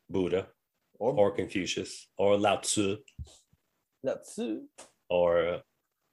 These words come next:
Speaker 1: what was Abraham's name before he changed it to Abraham? Abram. Or
Speaker 2: Abram.
Speaker 1: Abram.
Speaker 2: Yahweh.
Speaker 1: Yahweh.
Speaker 2: Jehovah.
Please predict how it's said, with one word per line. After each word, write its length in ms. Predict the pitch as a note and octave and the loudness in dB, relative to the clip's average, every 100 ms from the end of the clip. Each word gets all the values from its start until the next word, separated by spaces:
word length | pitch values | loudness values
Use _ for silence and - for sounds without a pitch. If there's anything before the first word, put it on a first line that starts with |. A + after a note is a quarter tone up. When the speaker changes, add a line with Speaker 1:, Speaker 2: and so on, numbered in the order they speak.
| _ _ _ _ - | _ _ _ _ -4
Speaker 1:
what 120 | G#2 | -2
was 160 | A2 | 0
Abraham's 500 | F#2+ G2 G2+ G#2 G2+ | 0 2 2 0 0
name 200 | G2+ G#2 | 0 -2
before 300 | F2 - F#2+ | -2 -2 -2
he 60 | F#2 | -2
changed 240 | F2 F#2+ | -2 -4
it 60 | F#2 | -2
to 60 | D2+ | -2
Abraham? 420 | F#2 - G2+ G2+ - | -2 -2 -8 -6 4
Abram. 400 | D3 D3 D2+ - _ _ _ _ _ - | 6 6 2 -2 _ _ _ _ _ -2
Or 180 | G2+ | 0
Speaker 2:
Abram. 160 | F#2 F#2+ | 2 0
Speaker 1:
Abram. 220 | F2+ F#2 - _ - | 0 -2 -4 _ -14
Speaker 2:
Yahweh. 640 | G#2+ G#2+ A2 G#2+ G#2 G#2 A2+ - _ _ _ | -6 -2 0 0 0 -2 -6 -14 _ _ _
Speaker 1:
Yahweh. 240 | D2+ D2 - | -4 -2 0
Speaker 2:
Jehovah. 560 | G#2+ G#2+ G2 G2+ G#2+ | 0 0 -2 -4 -6